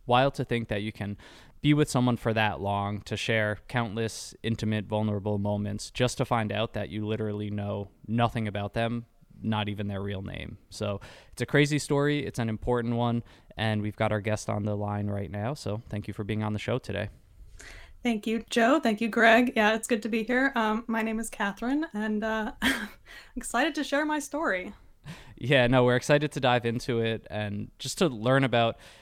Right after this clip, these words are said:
Speaker 1: this experience, and then, of course, you know, talk about potential red flags, ways for other women to hopefully avoid or, you know, at least become aware of a situation similar to yours if they find themselves in it.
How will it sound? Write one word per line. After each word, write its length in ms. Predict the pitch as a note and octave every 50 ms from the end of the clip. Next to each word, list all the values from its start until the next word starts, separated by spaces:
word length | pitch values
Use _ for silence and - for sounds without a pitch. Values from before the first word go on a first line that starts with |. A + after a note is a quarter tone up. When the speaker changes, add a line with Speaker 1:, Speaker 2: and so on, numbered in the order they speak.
| - - -
Speaker 1:
this 160 | - C#3 -
experience, 720 | - A#2+ - - - A2 A2 A#2 A#2+ B2+ C3+ C#3 C3 - -
and 200 | A2+ A2+ A2+ A2+
then, 200 | A#2 A#2 A2+ A2+
of 140 | G#2 - -
course, 600 | - - A#2 A2+ A2+ A2+ - - - - - - -
you 80 | G#2+
know, 60 | G#2+ G2
talk 240 | - - A#2+ -
about 220 | - G#2+ A2 G#2+ -
potential 420 | - - - A2 G#2 - - G#2
red 200 | G#2 G#2 G#2 -
flags, 520 | - - C#3+ C#3 C3+ C3+ C3+ B2+ A#2 - A#2
ways 480 | A2+ A2+ A2+ A2 G#2+ G2+ - - - -
for 500 | - - G#2 G#2 G#2 G#2 G2+ G2+ G2 -
other 240 | - A2+ A2 A2+ G#2+ G#2
women 300 | G#2+ A2 G#2+ G#2+ G#2 G2+
to 120 | - A2
hopefully 340 | G#2 G#2 F#2+ - - G2+ G2+
avoid 640 | - F#2+ G#2 F#2+ G2+ G#2+ G#2 G#2 G#2 G#2 G#2 F#2+ G2+
or, 280 | G2+ G2+ G2 G2 G2+ A2
you 80 | - G#2
know, 80 | G#2
at 80 | G2 G2
least 180 | G2 - -
become 260 | G#2+ G2 - A2 G2+ G2+
aware 480 | F#2+ F#2+ G2 G2+ G2+ G2+ G2+ G2+ F#2 -
of 140 | - G2 -
a 60 | G#2
situation 720 | - - G#2+ - - G#2 G2+ G2+ - - G2+ G2 - G#2+ G2
similar 400 | - - - G2 F#2+ F#2+ F#2+ F#2+ -
to 140 | - G2
yours 420 | G2 G2+ G#2+ A#2 A#2+ A#2+ A#2+ - -
if 100 | F#2+ -
they 120 | - G2+
find 220 | - G#2+ G2+ G2 G2
themselves 380 | G2 G2 - G2+ G2+ G2 -
in 200 | - - A2+ A2+
it. 180 | G#2 G2+ -